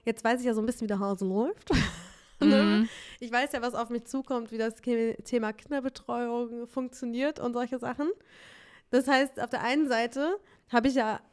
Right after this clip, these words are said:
Speaker 1: eigentlich noch weniger Excuses, nicht mal eben wieder
Speaker 2: Ja.
Speaker 1: an, anzufangen zu arbeiten, weil ich we-, weiß ja irgendwie, wie es funktioniert.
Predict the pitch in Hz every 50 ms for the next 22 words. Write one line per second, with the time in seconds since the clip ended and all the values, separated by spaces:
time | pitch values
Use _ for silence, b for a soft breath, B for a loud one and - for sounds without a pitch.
0 | _ _ - - 226 240 262 254 269 226 240 220 220 214 214 208 233 247 247 233
1 | 208 208 185 - 208 - - - - - - 247 262 285 262 - - 220 202 -
2 | - 226 277 403 415 - - - 226 208 - _ _ _ _ - _ _ - -
3 | - 226 214 208 196 202 - 214 220 214 208 202 185 220 214 214 208 196 190 190
4 | - 208 208 214 208 - - 214 214 208 - 226 - 220 208 208 - 233 226 214
5 | 196 208 220 220 - 311 370 359 262 220 214 208 208 202 - - 202 - 214 214
6 | 214 - 202 214 247 240 - 214 208 208 208 208 202 220 214 - 233 220 208 -
7 | 220 208 226 302 381 -